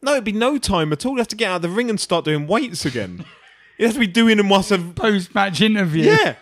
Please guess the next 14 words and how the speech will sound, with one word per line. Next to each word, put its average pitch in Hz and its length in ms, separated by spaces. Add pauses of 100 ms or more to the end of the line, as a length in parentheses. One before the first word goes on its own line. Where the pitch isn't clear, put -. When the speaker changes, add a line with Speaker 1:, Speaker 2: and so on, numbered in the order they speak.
(100)
Speaker 1:
<laughs> - 1080
While 233 180
the 226 140
M 214 120
C's 262 360
in 196 120
the 165 100
ring, 131 200
you'd 135 100
have 196 100
to 214 100
carry 185 360
him 185 120
up. 127 340